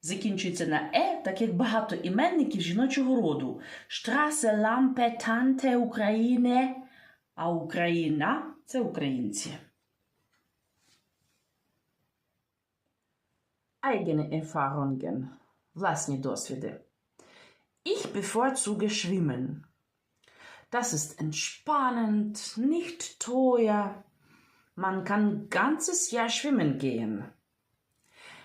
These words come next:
Ich mag nicht laufen. Das ist zu anstrengend für mich.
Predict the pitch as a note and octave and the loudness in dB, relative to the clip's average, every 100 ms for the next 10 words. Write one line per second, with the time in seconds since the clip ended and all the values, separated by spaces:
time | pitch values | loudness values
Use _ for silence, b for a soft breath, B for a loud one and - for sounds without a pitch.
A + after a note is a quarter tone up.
0 | B B C4 G#3 A#3 G#3 F3+ D3+ D3+ D#3+ | B B -6 2 4 4 2 -2 0 0
1 | C3 B2+ - B2+ C3 - _ G#3+ G#3 G#3+ | 2 0 -2 -2 -4 -8 _ -6 -2 -2
2 | - - A3 G#3 B3+ - - F#3 E3 D#3 | -2 -4 -2 0 0 0 0 0 2 2
3 | C#3+ C#3 - E3+ D#3 D3 D3 - - | 2 -2 -4 -2 0 0 -2 -6 -14